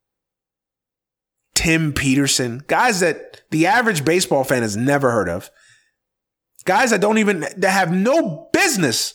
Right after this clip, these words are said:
being on a major league mound. Gerson Batista,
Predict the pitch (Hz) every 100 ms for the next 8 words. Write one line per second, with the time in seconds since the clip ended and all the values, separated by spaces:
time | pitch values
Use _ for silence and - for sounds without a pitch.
0 | - 165 165 143 135 135 117 110 90 82
1 | 80 - _ _ _ _ _ _ _ _
2 | _ 131 180 254 - 247 240 165 160 220
3 | 220 - 85 92